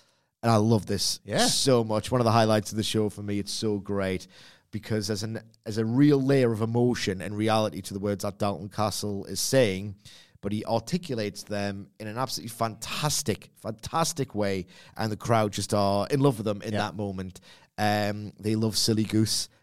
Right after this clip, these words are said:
Speaker 1: as
Speaker 2: Brilliant.
Speaker 1: a catchphrase so much.
Speaker 2: Did he say, like, "Naive little silly goose"?
Speaker 1: Naive
Speaker 2: Is that what
Speaker 1: little
Speaker 2: it was?
Speaker 1: silly goose. The crowd, like, "That's the best thing I've ever heard." So I'm gonna
Speaker 2: <laughs>
Speaker 1: start chanting that.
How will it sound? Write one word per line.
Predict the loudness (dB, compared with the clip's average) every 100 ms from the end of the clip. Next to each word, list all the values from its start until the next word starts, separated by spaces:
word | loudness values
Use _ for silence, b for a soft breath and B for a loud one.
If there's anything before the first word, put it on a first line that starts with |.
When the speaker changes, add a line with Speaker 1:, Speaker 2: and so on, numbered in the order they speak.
| _
Speaker 1:
as | -4
Speaker 2:
Brilliant. | -2 2
Speaker 1:
a |
catchphrase | 2 2 0 4 6 4 2 -4 b b
so | -4 0 6 6
much. | 6 4 2 0
Speaker 2:
Did | 0
he |
say, | 2 2
like, | 2 0 -8 -6
"Naive | 0 2 4 4 2
little | -2 -2 -4
silly | -2 -2 -2
goose"? | -4 -8 -2
Speaker 1:
Naive | 2 4 6 4
Speaker 2:
Is |
that | 4
what | 4
Speaker 1:
little | 6
Speaker 2:
it |
was? | 4 4
Speaker 1:
silly | 4 4
goose. | 2 0 0
The | 2
crowd, | 4
like, | 6 4
"That's | 2
the |
best | 2 0 0
thing |
I've | 0 0
ever | 0 -2
heard." | -4 4
So | 6
I'm | 8
gonna | 6
Speaker 2:
<laughs> |
Speaker 1:
start | 6 4 4
chanting | 2 -2 -6 -4
that. | -2 -2